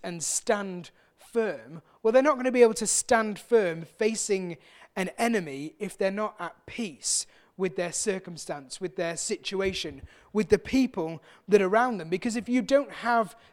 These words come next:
peace in that situation, then actually you're just gonna wanna turn around and flee. You're gonna wanna scream retreat and run as fast as you can in the opposite direction. But what he's saying is you have peace.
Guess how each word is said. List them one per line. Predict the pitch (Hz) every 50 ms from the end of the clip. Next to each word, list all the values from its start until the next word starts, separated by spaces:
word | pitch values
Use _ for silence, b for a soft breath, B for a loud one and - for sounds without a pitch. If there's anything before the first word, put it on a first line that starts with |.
| b -
peace | - - 277 247 180 139 160 160 - - - - b b b b b -
in | 226 214 214
that | 226 214 185 -
situation, | - - 214 170 - 208 202 202 214 226 220 - - 151 127 120 147 160 - b b b b
then | - 208 220
actually | 247 220 190 - 214 190
you're | 185 196 220 233
just | - 294 254 - -
gonna | 247 220 202
wanna | 185 180 175
turn | 170 - - - 220 208 190 180
around | 175 202 220 226 196 143 127 127 135 156 165 - b b b b b b -
and | 190 185 175 -
flee. | - - - 226 277 277 190
You're | 143 135 147 180
gonna | 185 240 240 226
wanna | 220 220 208 185
scream | - - - - 208 220 240 247 233 214 190
retreat | 190 180 - - - 233 220 185 165 - -
and | 175 175 180 185
run | 226 220 196
as | 180 175 -
fast | - - 220 202 165 - - - - - b b b b b b
as | - 208 185 160
you | 196 190
can | - - - 233 233 196 160 147 151 170 - b b b b b
in | 226 208
the | 208 214
opposite | 214 190 - 214 180 196 190 -
direction. | 214 202 202 220 277 254 - - - 208 185 180
But | 196 196
what | 202 208 208
he's | 208 -
saying | - - 240 247 269 254 220
is | 190 175 165 -
you | 196 185
have | 170 - 226 226 202 160 170 170 - b b b b b b b -
peace. | - - - 285 277 208 143 - - - - - - - - -